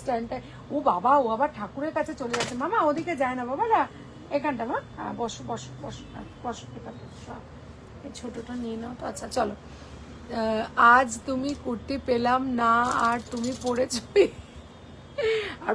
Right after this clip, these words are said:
বলো না গো, আমি এগুলো আনতে পারিনি, তাই জন্য প্রথমেই sorry বলে নিচ্ছি। আচ্ছা শুরু করব Sorry বলে, কেন কি আনতে পারলাম না বলে। হ্যাঁ, একবার ও এদিকে যাবে, একবার ও ওদিকে যাবে, ও কি করবে ও বুঝতে পারছে না। আচ্ছা চলো, আচ্ছা,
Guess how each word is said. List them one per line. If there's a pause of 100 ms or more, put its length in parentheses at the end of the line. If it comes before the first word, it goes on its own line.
বলো (100)
না (100)
গো, (100)
আমি (420)
এগুলো (120)
আনতে
পারিনি,
তাই
জন্য (160)
প্রথমেই
sorry
বলে
নিচ্ছি। (460)
আচ্ছা (140)
শুরু (140)
করব (540)
Sorry
বলে, (100)
কেন (120)
কি (100)
আনতে (100)
পারলাম
না
বলে। (280)
হ্যাঁ, (100)
একবার
ও (100)
এদিকে
যাবে, (100)
একবার
ও
ওদিকে
যাবে,
ও
কি (120)
করবে
ও (100)
বুঝতে
পারছে
না। (440)
আচ্ছা (100)
চলো, (920)
আচ্ছা,